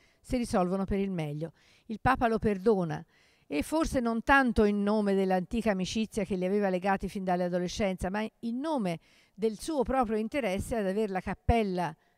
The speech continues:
medicea conclusa, poiché l'aveva lasciata interrotta al tempo dell'assedio. E Michelangelo riprende i lavori, effettivamente, dal trenta al trentaquattro, ma svogliatamente, perché a Firenze domina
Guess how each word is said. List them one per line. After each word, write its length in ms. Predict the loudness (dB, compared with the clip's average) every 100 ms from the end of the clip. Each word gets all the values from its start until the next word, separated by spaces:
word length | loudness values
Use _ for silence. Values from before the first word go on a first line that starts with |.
| -2
medicea 540 | -2 0 -4 -2 -2
conclusa, 800 | 0 0 0 0 0 0 0 0
poiché 300 | 0 -2 -2
l'aveva 360 | 0 0 0
lasciata 400 | 0 0 -2 -4
interrotta 560 | -4 -4 -2 2 2 0
al 80 | -2
tempo 300 | -2 -2 -2
dell'assedio. 640 | -2 -4 0 2 2 -2 -10 _ -20 -20 -8
E 100 | -6
Michelangelo 640 | -4 -4 -4 -4 -4 -4
riprende 480 | -4 -2 -2 0 -2
i 60 | -2
lavori, 340 | -2 -2 -4
effettivamente, 880 | -4 -6 -6 -2 -2 -2 -6 -10 -18 -20 -20 _
dal 300 | -4 0 0
trenta 540 | 2 4 4 2 2 2
al 100 | 2
trentaquattro, 840 | -2 -4 -2 -4 -2 -4 -4 0
ma 140 | 2
svogliatamente, 1160 | 0 0 0 2 0 0 0 -2 -4 -6 -6 -8 -10 _ _ _ -2
perché 320 | 4 4 2
a 60 | -2
Firenze 500 | -2 -2 -2 -2 -2
domina 560 | 2 2 2 -2 -2